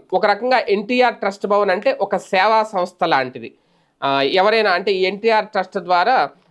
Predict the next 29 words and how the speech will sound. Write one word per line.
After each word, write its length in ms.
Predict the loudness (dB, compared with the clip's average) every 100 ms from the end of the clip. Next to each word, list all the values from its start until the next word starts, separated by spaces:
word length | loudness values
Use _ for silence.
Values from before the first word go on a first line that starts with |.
| -4
ఆ, 280 | 0 2 0 0
చాలామంది 680 | 0 0 0 -2 -2 -2 0 0
చాలా 220 | 2 2
రకమైన 520 | 0 -2 0 0 -2 -4 -4
సేవలు 360 | 0 2 2
పొందుతూ 400 | 0 -2 0 0
ఉంటారు. 340 | 0 -4 -6 -2 -2
హైదరాబాద్లో 600 | 0 2 2 2 0 0
ఉంది 260 | -2 -4
ఈ 140 | -2 -2
ఎన్టీఆర్ 360 | -2 0 0
ట్రస్ట్ 260 | 0 -8 -6
భవన్. 220 | -4 -4 -4 _ _ _ -4
ఇప్పుడు 440 | 0 2 2 0 -4 _
ఆంధ్రప్రదేశ్లో 680 | 0 2 2 0 0 0 0
విజయవాడలో 520 | 0 2 4 4 2 2
కూడా 300 | 2 2 0 -8 -8 2
ప్రారంభించబోతున్నారు. 1080 | 4 4 0 -2 -2 0 0 0 2 0 -6 0
దీనికి 260 | 2 2
సంబంధించి 600 | 0 0 0 0 -2 0 0
పదహారవ 460 | 2 2 4 4
నెంబర్ 300 | 2 0 0
జాతీయ 400 | 2 0 2 0
రహదారిలో 720 | 2 2 2 2 2 0 0 0
ఉన్న 260 | 0 0 -2 -8 -20 -20 -20 -20 -12
ఈ 180 | -10 -12 -8
ఎల్ఈపిఎల్ 720 | 2 4 6 2 2 4 4
మాల్ 240 | 4 2 2
పక్కన 380 | 0 0 2 0